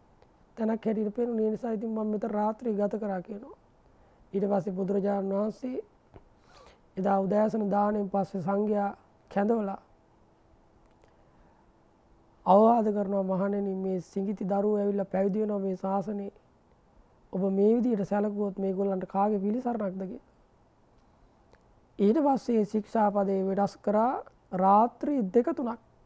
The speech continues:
උත්තරෙන් දිරත්ත තිරත්තන් සහසයන් කප්පේ කියලා තියෙන්නේ. රාත්‍රී දෙක තුනක්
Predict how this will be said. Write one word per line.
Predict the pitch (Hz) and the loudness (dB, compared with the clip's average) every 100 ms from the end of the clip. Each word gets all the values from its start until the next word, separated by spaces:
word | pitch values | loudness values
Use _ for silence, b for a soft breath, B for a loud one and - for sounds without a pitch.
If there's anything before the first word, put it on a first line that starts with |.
| _ _ _ - | _ _ _ -6
උත්තරෙන් | 196 - 220 240 | -4 0 0 2
දිරත්ත | 202 247 277 | 4 2 2
තිරත්තන් | 320 277 240 - 220 | -4 -2 -2 -2 -2
සහසයන් | 208 185 185 208 196 | -2 -2 -2 -2 -2
කප්පේ | 185 190 - 190 | -4 -6 -4 -6
කියලා | 185 196 | -4 -4
තියෙන්නේ. | 190 214 196 _ B B B B B B B _ - | -4 -6 -10 _ B B B B B B B _ 4
රාත්‍රී | 202 220 220 254 | 6 6 2 0
දෙක | 196 220 285 | 4 4 4
තුනක් | 403 240 226 | 2 0 0